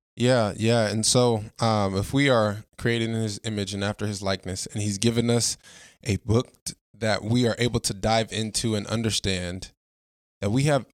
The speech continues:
all that, w-, we have to remember that we have all that we need in order to be this God bearer. You know, that you have every resource necessary in order to be this God bearer. So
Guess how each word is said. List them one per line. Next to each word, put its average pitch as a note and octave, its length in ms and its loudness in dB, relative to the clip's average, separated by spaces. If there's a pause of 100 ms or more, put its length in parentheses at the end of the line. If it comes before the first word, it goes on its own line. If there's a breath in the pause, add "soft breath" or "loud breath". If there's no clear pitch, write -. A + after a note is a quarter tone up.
all C3+ 220 6
that, C#3+ 300 -2
w-, A#2 300 -2
we B2 140 0
have C3+ 160 0
to B2+ 80 -4
remember B2 320 2
that A2+ 100 2
we A#2 100 2
have G#2+ 140 0
all A#2 160 4
that A2+ 120 0
we A2+ 120 0
need G2+ 420 -2 (280)
in A2+ 120 -2
order A2 160 0
to - 140 -4
be G#2 140 -2
this G2 200 -4
God F#2+ 260 0
bearer. F2+ 360 -6 (400)
You A2 80 -8
know, F#2+ 120 -4
that G2 220 -4
you A#2+ 140 4
have A#2 240 0
every C3+ 320 2
resource B2 600 0
necessary A2 580 -2
in G2+ 80 -4
order G#2 160 -2
to - 160 -8
be G#2+ 100 -2
this G2+ 180 -4
God F#2+ 280 -2
bearer. F2+ 300 -4 (440 loud breath)
So G#2+ 300 0